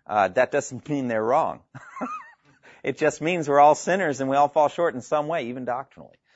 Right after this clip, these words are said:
So if doctrinal perfection is required to go to heaven, then nobody's gonna go there. All of us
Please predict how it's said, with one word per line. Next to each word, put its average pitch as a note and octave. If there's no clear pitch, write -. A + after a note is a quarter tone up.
So G#2+
if G#2
doctrinal D3
perfection C#3+
is G#2+
required C3+
to A2
go A#2
to A2
heaven, A#2
then G2+
nobody's B2
gonna G2
go A2
there. D#2
All C3
of G#2
us G2